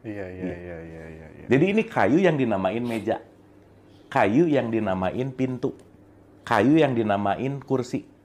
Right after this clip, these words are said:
Speaker 2: Bahan dasarnya kayu nggak kira-kira?
Speaker 1: Mm-mm.
Speaker 2: Kayu. Cuman beda aja namanya, betul nggak?
Speaker 1: Mm-mm.
Speaker 2: Oke. Sekarang kita masuk lebih ke partikel. Di partikel ini kan ada atom.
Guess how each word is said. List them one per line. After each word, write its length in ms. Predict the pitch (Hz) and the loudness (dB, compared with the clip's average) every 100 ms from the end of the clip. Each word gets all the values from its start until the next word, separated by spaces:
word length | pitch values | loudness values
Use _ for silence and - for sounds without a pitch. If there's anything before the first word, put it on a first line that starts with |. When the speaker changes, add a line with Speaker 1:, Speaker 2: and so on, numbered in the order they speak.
| _ _ _ _ _ _ | _ _ _ _ _ _
Speaker 2:
Bahan 280 | 117 135 | 2 2
dasarnya 320 | 127 123 160 190 | 2 0 -2 0
kayu 240 | 151 208 | -2 -2
nggak 160 | 151 107 | -4 -6
kira-kira? 300 | 90 87 - _ _ | -8 -12 -16 _ _
Speaker 1:
Mm-mm. 220 | - 170 120 | -14 -10 -4
Speaker 2:
Kayu. 400 | 220 95 71 - - - - | -4 -4 -8 -14 -20 -20 -4
Cuman 220 | 120 127 | 0 4
beda 220 | 113 104 | 4 4
aja 160 | 131 143 | 4 0
namanya, 380 | 107 104 101 | -2 -4 -4
betul 180 | 104 151 | -2 -2
nggak? 140 | 131 - _ _ - | -2 -10 _ _ -20
Speaker 1:
Mm-mm. 200 | 101 - | -20 -10
Speaker 2:
Oke. 200 | 80 80 71 - - | -2 -2 -2 -12 -20
Sekarang 240 | - 104 151 | -2 0 2
kita 160 | 156 | 0
masuk 240 | 156 151 160 | 0 -2 -2
lebih 200 | 143 135 | -2 -2
ke 80 | 131 | -2
partikel. 560 | 117 120 123 107 104 - _ _ _ _ | -2 -4 -6 -8 -10 -14 _ _ _ _
Di 140 | - - | -4 0
partikel 400 | 147 143 160 175 | 2 2 0 0
ini 120 | 214 | -2
kan 140 | 220 | -4
ada 180 | 156 - | -2 -2
atom. 360 | 147 - 104 | -4 -4 -6